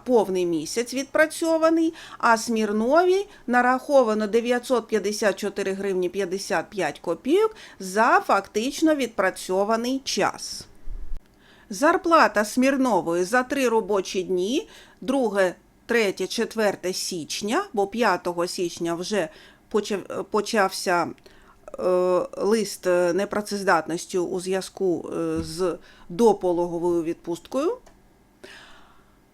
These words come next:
Дев'ятсот п'ятдесят чотири гривні п'ятдесят п'ять копійок.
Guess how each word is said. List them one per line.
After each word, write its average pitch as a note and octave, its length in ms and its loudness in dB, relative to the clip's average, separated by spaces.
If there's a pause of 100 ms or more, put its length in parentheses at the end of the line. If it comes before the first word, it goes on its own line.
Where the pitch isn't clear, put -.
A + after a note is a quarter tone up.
(640)
Дев'ятсот C4+ 680 2
п'ятдесят A3 640 0
чотири F#3+ 420 -2
гривні E4+ 460 -2
п'ятдесят A3 760 -2
п'ять G3 360 0
копійок. - 760 -8